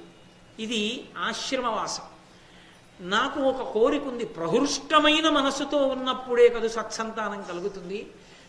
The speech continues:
చీనీ చీనాంబరములు, విశేషమైనటువంటి ఆభరణములు నేను పెట్టుకుని ఉండగా, నేను సంతోషంగా అటువంటి అలంకారాలతో ఉండగా మీరు నాతో సంగమిస్తే ఉత్తముడైన కుమారుణ్ణి,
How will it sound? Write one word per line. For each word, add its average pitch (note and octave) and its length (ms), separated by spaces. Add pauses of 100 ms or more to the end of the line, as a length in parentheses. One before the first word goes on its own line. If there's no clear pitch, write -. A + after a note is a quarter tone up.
(200)
చీనీ C4 500 (100)
చీనాంబరములు, G#3+ 840
విశేషమైనటువంటి A3 1400
ఆభరణములు G3+ 800
నేను G#3+ 240
పెట్టుకుని A3+ 520
ఉండగా, D#3+ 720 (520)
నేను G#3 220
సంతోషంగా G3+ 840
అటువంటి G#3+ 680
అలంకారాలతో B3+ 1000
ఉండగా G#3 520
మీరు A#3+ 300
నాతో G#3 360
సంగమిస్తే A3 640
ఉత్తముడైన A#3+ 720
కుమారుణ్ణి, A3+ 840